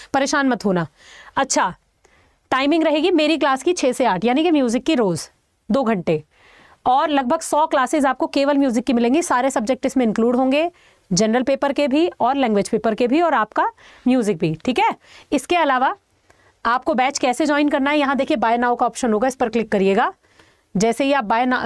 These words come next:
buy now के ऑप्शन पर क्लिक करेंगे, आपके सामने ऑप्शन कुछ ऐसा खुलकर आएगा जो खुल नहीं रहा है, गोल गोल घूमे जा रहा है, घूमे जा रहा है, घूमे जा रहा है। क्या हो गया है इसे? आ, क्या बताऊँ, क्या बताऊँ? हाँ, तो देखिए ऐसे ऑप्शन खुल के आएगा।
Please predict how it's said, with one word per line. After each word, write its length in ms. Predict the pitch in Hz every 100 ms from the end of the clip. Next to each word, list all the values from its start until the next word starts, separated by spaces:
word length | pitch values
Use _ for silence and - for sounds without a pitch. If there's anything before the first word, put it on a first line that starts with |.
| 220
buy 200 | 202 220
now 180 | 254 247
के 60 |
ऑप्शन 280 | 240 - 240
पर 100 | 240
क्लिक 220 | 226 226
करेंगे, 240 | 220 214 320
आपके 280 | 233 -
सामने 360 | 247 226 226 370 - _ - - -
ऑप्शन 380 | - 226 - 285
कुछ 160 | 277 277
ऐसा 200 | 233 269
खुलकर 340 | 254 240 240
आएगा 200 | 208 226
जो 100 | 294
खुल 180 | 302 233
नहीं 140 | 226
रहा 100 | 202
है, 80 | 220
गोल 200 | 233 226
गोल 140 | 220 233
घूमे 260 | 202 208
जा 140 | 196 185
रहा 80 |
है, 60 | 214
घूमे 280 | - 190 208
जा 120 | 190
रहा 80 | 190
है, 80 | 190
घूमे 220 | 180 190
जा 120 | 180
रहा 120 | 175
है। 60 | 208 _ - - - - - -
क्या 100 | 220
हो 160 | 214
गया 140 | 202 202
है 140 | 220
इसे? 260 | 220 269 302 - - - _ _ _ _ _ _ _ _ _ _ _ _ _
आ, 500 | - 220 214 220 226 196 - - - _ _ -
क्या 140 | 226
बताऊँ, 340 | 202 185 196 220
क्या 200 | - 202
बताऊँ? 340 | 185 196 226 - - - -
हाँ, 260 | 277 240 -
तो 60 | 262
देखिए 220 | 269 302
ऐसे 240 | 277 254 302
ऑप्शन 320 | 240 - 269
खुल 140 | 269
के 100 | 220
आएगा। 260 | 226 226